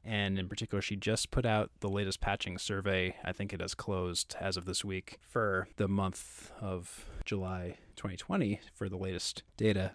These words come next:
The last time this got really bad, she wrote an open letter to Microsoft in two thousand eighteen, and she was a guest on the Run As Radio podcast to kind of talk about the state of the patching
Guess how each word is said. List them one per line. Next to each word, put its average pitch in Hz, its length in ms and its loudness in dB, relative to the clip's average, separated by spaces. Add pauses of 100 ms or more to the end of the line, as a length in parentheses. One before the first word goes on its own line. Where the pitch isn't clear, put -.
(140)
The 117 120 2
last 127 300 6
time 117 180 8
this 104 100 6
got 98 220 4
really 101 240 4
bad, 95 480 2
she - 200 2
wrote 127 220 8
an 185 120 8
open 143 320 6
letter 113 200 4
to 104 80 4
Microsoft 95 800 0
in 101 140 6
two 107 100 2
thousand 101 280 2
eighteen, 90 500 0 (120)
and 104 220 4
she 104 240 2
was 98 460 2 (120)
a 104 100 2
guest 104 340 4
on 101 80 6
the 92 80 2
Run 92 180 0
As 92 280 0
Radio 98 280 6
podcast - 720 0
to - 100 -4
kind 98 240 -2
of 87 80 -6
talk - 280 2
about 104 260 2
the 110 60 -2
state 107 340 4
of 90 100 -2
the 95 80 -4
patching 95 580 0